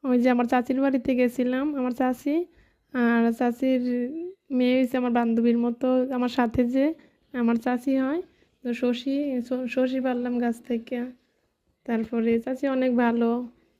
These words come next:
আমি চাচির বাসায় যাই, চাচির বাসায় সবসময় যাই। চাচি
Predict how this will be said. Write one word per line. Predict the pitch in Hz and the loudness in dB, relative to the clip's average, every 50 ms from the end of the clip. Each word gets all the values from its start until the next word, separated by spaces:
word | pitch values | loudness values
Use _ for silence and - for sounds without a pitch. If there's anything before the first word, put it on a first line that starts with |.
| _ _ _ _ _ _ 320 - 311 311 | _ _ _ _ _ _ _ -20 -18 -14
আমি | 285 269 262 233 | -10 -10 -8 -4
চাচির | - 247 233 247 254 247 | -4 -4 -4 -2 -2 0
বাসায় | 262 254 247 - 247 240 226 240 | 0 -2 -2 -2 -2 -2 -2 -2
যাই, | 233 233 226 233 247 254 - - - - - _ _ - _ _ _ | -2 -2 -2 -4 -6 -8 -10 -20 -20 -20 -20 _ _ -20 _ _ _
চাচির | - 269 254 247 277 269 | -4 -4 -2 -2 0 0
বাসায় | 277 262 269 269 254 | 0 0 0 0 0
সবসময় | 262 240 233 - 254 240 240 240 247 233 233 | 0 -2 -2 -4 -2 -2 0 0 0 0 0
যাই। | 233 226 226 233 233 240 233 - | 0 0 0 0 -2 -2 -4 -4
চাচি | 247 240 240 | -6 -6 -4